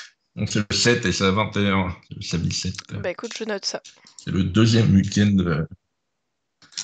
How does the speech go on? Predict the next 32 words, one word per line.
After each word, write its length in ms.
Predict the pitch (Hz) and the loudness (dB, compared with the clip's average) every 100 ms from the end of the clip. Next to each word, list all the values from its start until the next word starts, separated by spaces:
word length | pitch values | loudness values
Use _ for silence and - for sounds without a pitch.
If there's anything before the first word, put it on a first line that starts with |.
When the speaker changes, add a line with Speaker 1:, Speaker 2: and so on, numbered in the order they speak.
| - _ | -14 _
Speaker 1:
je 80 | 80 | -10
fais 160 | - 98 | -2 2
une 120 | 92 | 2
grosse, 300 | 80 95 - | 4 2 2
euh, 60 | 87 82 92 - _ _ _ _ | 0 0 -2 -8 _ _ _ _
une 140 | 104 92 | -8 -4
grosse 200 | 101 101 | -2 -2
soirée 400 | - 104 92 92 | -2 2 4 2
jeu 300 | 87 98 90 | 2 2 2
avec, 300 | 80 87 - | 0 -4 -10
euh, 180 | 76 87 _ _ _ - _ _ | -8 -10 _ _ _ -20 _ _
tous 60 | 95 | -4
ceux 140 | 92 | -4
qui 160 | 90 95 | 0 0
veulent, 280 | 85 95 - - | 0 -4 -8 -8
tous 120 | 95 | -4
Speaker 2:
Et 60 | |
Speaker 1:
ceux 60 | 104 | -2
Speaker 2:
du 40 | 92 | -2
Speaker 1:
qui 80 | 196 | 2
Speaker 2:
coup, 20 | |
tu 60 | |
Speaker 1:
veulent. 160 | 190 - | 2 2
Speaker 2:
penses 160 | 202 - | 0 -2
que 80 | 202 | -4
ça 180 | - | -4
ira 340 | 196 202 214 233 | -4 -2 0 0
niveau 240 | 214 202 208 | -2 -6 -4
connexion ? 420 | 226 214 - - | -4 -4 -6 -6
Speaker 1:
On 40 | |
fera, 320 | - 87 87 | -2 0 2
euh, 80 | 78 | 0